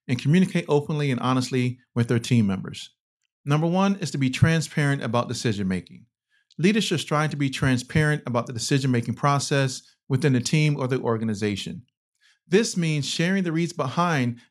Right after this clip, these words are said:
major decisions, right? The why behind certain decisions are made, outlining the factors that were considered,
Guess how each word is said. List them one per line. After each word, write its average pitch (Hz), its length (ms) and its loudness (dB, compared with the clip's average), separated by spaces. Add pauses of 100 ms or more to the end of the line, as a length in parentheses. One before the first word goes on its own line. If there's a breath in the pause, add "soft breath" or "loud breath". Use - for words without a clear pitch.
major 143 340 4
decisions, 127 680 -2 (340)
right? 123 200 2
The 120 80 2
why 143 460 0
behind 127 520 -4
certain 131 260 -4
decisions 117 420 -2
are 110 60 0
made, 101 400 -4 (340 soft breath)
outlining 147 460 2
the 123 80 -6
factors 120 420 -2
that 120 140 -2
were 117 80 -2
considered, 165 640 0